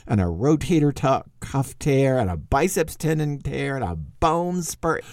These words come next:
I was totally not interested in food all week, and I'm still <laughs> not very interested in food.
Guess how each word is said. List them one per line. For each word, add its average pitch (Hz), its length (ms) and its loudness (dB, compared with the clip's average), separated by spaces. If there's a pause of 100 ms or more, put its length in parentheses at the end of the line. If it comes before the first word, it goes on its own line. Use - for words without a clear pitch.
(280)
I 120 160 2
was 117 240 2
totally 139 440 4
not 110 360 2
interested 110 400 -2
in 98 160 2
food 113 320 6
all 98 300 0
week, 113 280 4
and 110 160 -2
I'm 120 140 4
still - 260 2
<laughs> - 0 -
not 170 220 6
very 131 220 6
interested 135 500 0
in 113 180 0
food. 147 440 4